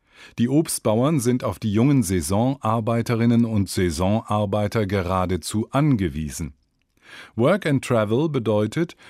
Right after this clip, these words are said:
seinen Aufenthalt mit allem, was dazugehört, selbst zu organisieren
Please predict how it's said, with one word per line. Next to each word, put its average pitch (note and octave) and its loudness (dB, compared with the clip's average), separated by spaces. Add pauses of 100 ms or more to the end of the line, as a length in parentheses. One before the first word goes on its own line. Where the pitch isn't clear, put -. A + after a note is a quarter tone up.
(100)
seinen B2 2
Aufenthalt D3+ -2
mit C3+ -2 (120)
allem, C3 2
was B2 -2
dazugehört, A#2 0
selbst B2+ 0
zu C#3+ 0
organisieren A2+ 0